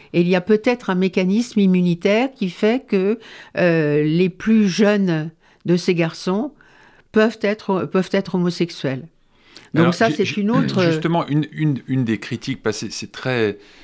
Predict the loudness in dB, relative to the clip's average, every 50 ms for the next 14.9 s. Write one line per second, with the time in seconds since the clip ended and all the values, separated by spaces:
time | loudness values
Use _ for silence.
0 | -20 -20 -18 -10 -4 -4 -2 -2 -2 -2 0 0 0 -2 -2 -2 -4 -4 -4 -2
1 | -2 -4 -6 -6 -10 -8 -6 -4 -4 -2 -2 -2 -2 -4 -4 -6 -8 -12 -20 -20
2 | _ -20 -20 -18 -18 -14 -12 -12 -12 -12 -8 -6 -8 -6 -6 -8 -12 -8 -4 -4
3 | -4 -4 -4 -6 -6 -6 -6 -8 -8 -6 -6 -6 -4 -4 -6 -8 -8 -8 -10 -12
4 | -6 -4 -4 -4 -2 -2 -4 -4 -4 -6 -8 -4 0 2 4 6 6 6 6 6
5 | 4 4 4 4 4 2 2 0 0 0 2 2 2 2 0 0 0 0 0 0
6 | 2 2 0 0 0 0 -2 -2 -2 -2 -6 -10 -8 -8 -8 -4 0 0 2 2
7 | 2 2 2 2 2 2 2 2 2 2 0 0 0 0 0 0 0 -2 -2 -2
8 | -2 0 0 0 0 0 0 -2 -4 -6 -8 -16 -14 -10 -8 -8 -8 -6 -4 -2
9 | -2 0 0 -2 -2 -4 -4 -6 -6 -4 -4 -6 -4 -4 -6 -6 -6 -10 -10 -10
10 | -8 -6 -6 -6 -6 -8 _ -12 -10 -10 -8 -8 -6 -6 -8 -8 -6 -4 -4 -2
11 | -2 -4 -8 -12 -20 -20 -16 _ -6 -4 -2 -2 -2 -2 -4 -4 -6 -6 -6 -6
12 | -6 -6 -4 0 0 2 2 0 -2 -4 -2 -2 0 0 0 -2 -2 -6 -10 -20
13 | -20 _ _ _ _ -16 -8 -4 -2 -2 -2 -4 -6 -6 -6 -4 -4 -4 -4 -4
14 | -6 -6 -8 -8 -8 -8 -6 -6 -4 -4 -4 -4 -6 -8 -8 -8 -8 -8